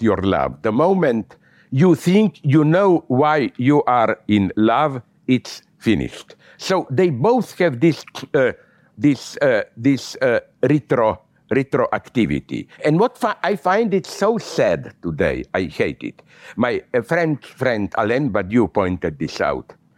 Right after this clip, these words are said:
In, uh, English and in French and in some other languages, not in all, the verb, a very correct one, which he uses to fall in love.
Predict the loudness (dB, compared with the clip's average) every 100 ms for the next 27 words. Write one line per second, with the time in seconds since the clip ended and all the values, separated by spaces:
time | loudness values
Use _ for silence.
0 | _ -20 -2 4 4 4 0 -4 2 4
1 | 4 4 2 0 -2 0 0 0 0 0
2 | -2 -2 -6 -10 -2 0 2 0 -4 0
3 | 0 0 -2 -2 -2 -4 -8 -8 -8 -2
4 | -2 0 0 2 2 0 -4 _ _ _
5 | _ -4 -2 0 0 0 -4 -4 -2 0
6 | 0 2 0 0 -2 -2 -6 0 0 2
7 | -2 -2 0 2 2 2 -6 -6 _ _
8 | 0 0 0 0 2 4 0 0 0 2
9 | 2 2 2 0